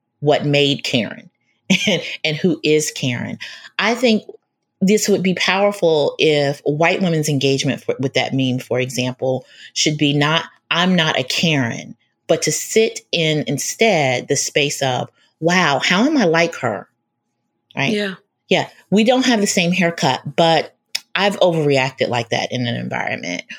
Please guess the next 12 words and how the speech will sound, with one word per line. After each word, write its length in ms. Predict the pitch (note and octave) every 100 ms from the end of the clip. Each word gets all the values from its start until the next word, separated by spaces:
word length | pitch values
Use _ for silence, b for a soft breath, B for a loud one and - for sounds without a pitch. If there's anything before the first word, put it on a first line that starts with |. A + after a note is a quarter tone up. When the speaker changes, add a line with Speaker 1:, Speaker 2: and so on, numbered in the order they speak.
| B B -
Speaker 1:
Or 440 | F3 E3+ D#3+ - -
I've 220 | F#3+ G3+ -
also 560 | D#3+ E3 D3+ A#2+ - - _ _ -
assumed 520 | - - D3 C3 B2
the 100 | B2+
worst 640 | A#2+ A2 - - - - - b b -
of 80 | -
someone 640 | - B2+ A#2+ A#2 D#2 - - -
in 120 | C3
an 80 | -
interpersonal 800 | B2 - - A#2 - A#2 A2+ - _ _ _ -
interaction. 840 | C3 - A#2+ G#2 - - - G#2+